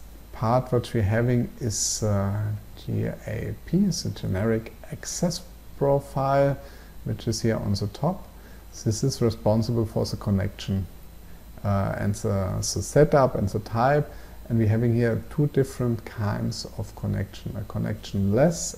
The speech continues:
and a connection-orientated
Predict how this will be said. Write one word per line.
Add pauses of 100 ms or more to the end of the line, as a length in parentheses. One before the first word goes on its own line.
and
a
connection-orientated